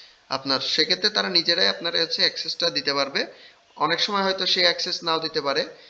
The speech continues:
মানে, মানে তার হচ্ছে একটু কমপ্লিকেটেড বিষয়টা লাগতে পারে অ্যাক্সেস দেওয়ার বিষয়টা। তো সেক্ষেত্রে, আম, সে আপনাকে হয়তো বলতে পারে যে, "আমি কিভাবে অ্যাক্সেস দিব? আমাকে একটু দেখাই দাও, ঠিক আছে? আমাকে বলো।" তো সেক্ষেত্রে আপনি বলবেন যে, "আমি, আপনি আমাকে,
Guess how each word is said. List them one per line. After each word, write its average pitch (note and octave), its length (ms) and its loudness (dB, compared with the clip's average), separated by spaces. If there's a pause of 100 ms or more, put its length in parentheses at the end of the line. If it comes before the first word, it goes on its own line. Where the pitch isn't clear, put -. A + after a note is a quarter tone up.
(200)
মানে, C#3 300 0
মানে C3+ 360 -2
তার C#3+ 300 2
হচ্ছে C#3+ 300 -2
একটু C#3 200 -10
কমপ্লিকেটেড D#3 540 2
বিষয়টা C#3 280 -6
লাগতে B2+ 260 -6
পারে B2+ 120 0
অ্যাক্সেস B2 380 -6
দেওয়ার B2 180 0
বিষয়টা। B2+ 360 -6
তো - 160 -12
সেক্ষেত্রে, D#3+ 500 -2 (480)
আম, C#3+ 500 4
সে D#3 400 2
আপনাকে D3 340 -4
হয়তো C#3 420 -6
বলতে C#3 240 -4
পারে D3 180 -4
যে, F#3 120 0
"আমি D#3 180 0
কিভাবে D#3 300 0
অ্যাক্সেস D#3 300 2
দিব? F#3 160 -4
আমাকে D#3 260 -2
একটু C#3 240 -10
দেখাই B2 260 0
দাও, - 120 -14 (540)
ঠিক - 120 -4
আছে? A#2+ 180 0
আমাকে B2+ 240 -4
বলো।" C3 400 0 (320)
তো F3+ 60 -10
সেক্ষেত্রে A3 360 0
আপনি G#3 220 0
বলবেন F#3+ 360 -4
যে, A#3 140 0
"আমি, F#3 400 -2
আপনি D#3 420 -6
আমাকে, D#3+ 400 -6